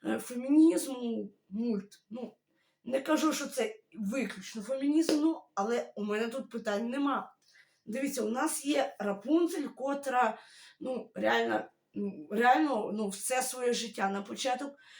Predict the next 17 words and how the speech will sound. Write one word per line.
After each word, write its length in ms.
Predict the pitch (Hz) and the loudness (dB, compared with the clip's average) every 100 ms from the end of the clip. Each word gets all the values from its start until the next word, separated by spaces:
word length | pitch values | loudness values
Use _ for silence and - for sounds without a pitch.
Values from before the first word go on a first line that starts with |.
| - | -16
мульту 420 | - 240 - 269 196 | -8 -8 -2 -4 -2
прожила, 680 | 233 202 214 208 220 240 | -2 -2 0 2 4 2
то 160 | 247 240 | 2 -2
й 60 | |
во 260 | 190 226 262 | -2 -2 -2
в 160 | 202 - | -2 -6
пов-, 640 | 202 - 202 190 196 175 | -6 -6 -8 -8 -8 -6
най-, 320 | 202 220 214 - | -4 -4 -6 -10
ну, 240 | 202 196 | -10 -8
в 180 | - - | -12 -8
повнішій 920 | 226 226 269 320 294 - 262 240 - | -4 -2 6 6 6 0 -4 -8 -12
ізоляції, 840 | 240 196 269 226 196 220 - 214 202 | -8 -6 -4 -2 -2 -4 -10 -12 -10
що 180 | - 247 | -10 -8
є, 220 | 214 226 | -4 -4
то 140 | 240 | -6
є, 280 | 220 202 202 | -8 -4 -4
ну. 280 | 208 214 | -4 -8